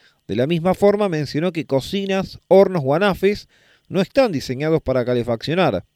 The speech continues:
Es muy común que la gente prenda una hornalla y la deje para calentar un ambiente, pero no sirve para eso y está largando el monóxido en el lugar. De Charras resaltó que generalmente los inque-, los propios inconvenientes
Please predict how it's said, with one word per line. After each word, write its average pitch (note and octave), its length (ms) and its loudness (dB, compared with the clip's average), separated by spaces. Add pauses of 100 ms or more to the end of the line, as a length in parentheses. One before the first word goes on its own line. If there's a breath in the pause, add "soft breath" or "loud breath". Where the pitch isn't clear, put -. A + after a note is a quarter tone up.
(420 soft breath)
Es D3+ 120 0
muy G#3+ 140 2
común G3 260 0
que G3 120 0
la D#3 120 2
gente F#3 300 -2
prenda F3 280 -2
una E3+ 200 2
hornalla G#3 500 0
y E3+ 60 -2
la C#3 100 2
deje E3+ 240 -2
para C#3 240 0
calentar C3+ 380 0
un D#3+ 100 0
ambiente, E3+ 540 -2 (560 soft breath)
pero D3 200 2
no G3+ 160 0
sirve G#3+ 360 -2
para F3 240 2
eso G#3 360 -2 (100)
y C#3 120 -6
está F#3+ 240 -2
largando F#3+ 340 0
el E3+ 80 -2
monóxido F3+ 640 0
en F3 220 -4
el G3 160 2
lugar. A#2+ 460 0 (600 soft breath)
De C#3+ 160 0
Charras F#3+ 680 2
resaltó C#3+ 400 -4
que E3+ 120 -2
generalmente F3+ 600 -2
los C#3+ 180 -2
inque-, D3 440 -2
los B2+ 340 2
propios F#3 400 2
inconvenientes C3 800 -6